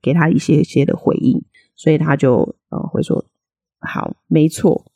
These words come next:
对，可能应该记者是在认同他的讲法。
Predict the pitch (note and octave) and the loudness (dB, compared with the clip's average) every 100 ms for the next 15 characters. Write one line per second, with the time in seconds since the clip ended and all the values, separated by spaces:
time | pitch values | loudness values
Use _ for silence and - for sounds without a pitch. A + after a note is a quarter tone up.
0 | _ _ - - - D3+ F3+ F3+ F#3 F3 | _ _ -6 -4 0 2 2 2 0 -2
1 | C#3+ D3 D#3 E3+ F3 D#3+ - - G3 - | -2 -2 -2 2 0 0 -6 -10 -12 -10
2 | - - - - - - - | -10 -8 -8 -10 -10 -14 -16